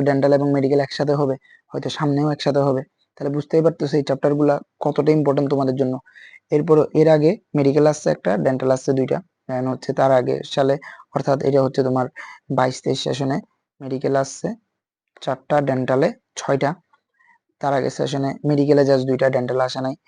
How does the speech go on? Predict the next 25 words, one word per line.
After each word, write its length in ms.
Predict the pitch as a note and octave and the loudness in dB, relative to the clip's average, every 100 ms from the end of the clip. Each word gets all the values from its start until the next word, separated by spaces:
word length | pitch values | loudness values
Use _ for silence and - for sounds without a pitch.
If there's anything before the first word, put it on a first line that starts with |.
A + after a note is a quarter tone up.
| _ _ _ _ | _ _ _ _
এর 120 | D3+ C#3+ | -8 -4
আগে 120 | C3+ C3 | -4 -2
সেশনে 280 | C#3 C#3 C#3 C#3 | -4 -2 0 0
মেডিকেলে 320 | B2+ C3+ C#3 | 0 2 2
দুইটা, 160 | C#3+ D3+ C#3 | 2 0 0
ডেন্টালে 260 | B2 B2 B2+ | -2 -2 -2
একটা। 160 | - - _ C#3 | -4 -6 _ 0
Overall 520 | C#3+ C3+ D3 C#3+ B2+ A2+ _ _ _ - | 2 4 4 4 2 0 _ _ _ -12
এই 160 | D#3 D#3 D3+ | -6 -6 -4
চ্যাপ্টারটা 420 | C#3+ - D#3 D3+ D3+ | -8 -8 -6 -4 -2
থেকে 160 | C#3 B2+ - - | -2 -4 -6 -10
হিউজ 440 | - E3 F3 F#3 C#3+ E3 | 2 4 6 4 2 -2
অ্যামাউন্টের 500 | D3 C#3+ C#3+ C#3 C#3 D3 | -2 0 -2 -2 -4 -4
প্রশ্ন 200 | B2+ C#3+ B2+ | -8 -8 -8
আসছে, 220 | - B2+ B2 _ _ _ _ _ - | -10 -12 -14 _ _ _ _ _ -12
আঠাইশটা 520 | C3+ C#3+ C3+ - C#3+ C#3 | -8 -8 -8 -4 -4 -4
প্রশ্ন, 200 | B2+ B2 B2 | -8 -8 -8
আঠাইশটা। 440 | A#2+ B2 - - B2 _ _ _ _ _ _ _ _ _ - | -8 -10 -10 -12 -14 _ _ _ _ _ _ _ _ _ -8
কি 80 | E3 C#3+ | -4 0
লেভেলের 300 | C#3 D3 D3+ | 2 4 4
ইম্পর্টেন্ট 320 | D3 C#3 D3 C#3+ | 4 2 2 2
বুঝতে 180 | C3+ C#3+ | 0 0
পারছো 160 | C#3+ D3 | 0 0
এই 60 | C3 | 0
দুইটা 160 | C3 | 0